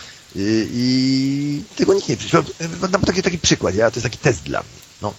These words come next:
Y, człowiek jest stolarz, tak? Prywatny stolarz, pojedynczy stolarz robi stoły, nie? I ten stolarz sprzedaje je, załóżmy, za sto złotych ten stół na ustalenie uwagi, tak? Y, w, w tych stu złotych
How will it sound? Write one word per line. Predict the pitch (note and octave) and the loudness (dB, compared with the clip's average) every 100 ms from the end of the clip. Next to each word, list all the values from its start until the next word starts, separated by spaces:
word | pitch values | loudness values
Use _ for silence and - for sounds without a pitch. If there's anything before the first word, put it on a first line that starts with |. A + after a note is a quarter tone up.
| - - - - | -14 -18 -18 -6
Y, | G2+ A2 A2 G2 - - - - | 0 2 2 -2 -10 -20 -20 -4
człowiek | - G#3 G3+ C3+ A2+ A2+ G#2 G2 | 2 4 4 0 -12 -18 -18 -10
jest | C#3 D#3 | -6 -2
stolarz, | - A2+ - - | 2 2 0 -2
tak? | B2 D3+ B2 A2+ - - | 0 0 0 -12 -12 -8
Prywatny | E4 F#3 C3 G#2 | 0 0 0 -4
stolarz, | D3 C#3 - | -2 -2 -2
pojedynczy | G#2 C3+ G#2 | -2 -4 -4
stolarz | E2+ C3 G#2+ | -4 -2 0
robi | A#2 G#2 | -2 -2
stoły, | - D#2+ - - | -2 -2 -4 -10
nie? | C3+ - - - - - - | -14 -14 -20 -20 -20 -20 -16
I | A#2+ | -2
ten | - - | 0 2
stolarz | F3 F#3 - - _ - - | 2 2 0 -14 _ -16 -14
sprzedaje | - - C3 B2+ D#3 | -12 -8 -4 -2 0
je, | A#2 B2 | 0 -2
załóżmy, | G2 G#2+ B2+ G2+ | -2 -4 -10 -8
za | F#2+ G2+ G2+ - | -4 -4 -6 -10
sto | - C3 | -2 0
złotych | A#2 - - | 0 -4 -12
ten | - | -18
stół | - - - - | -16 -16 -18 -12
na | A2 | -8
ustalenie | F#2+ G2+ F2+ F2+ | -6 -4 -6 -6
uwagi, | D#2 D2 - - | -10 -12 -14 -8
tak? | C3 D3+ - - - - - | -4 -4 -6 -20 -20 -20 -8
Y, | A2 A2+ | -2 -2
w, | - G#2+ G2+ G2+ | -4 -14 -20 -16
w | - | -2
tych | F3 - | 0 0
stu | - | 2
złotych | E3 C#3+ D3+ F3+ E3 | 6 6 6 4 2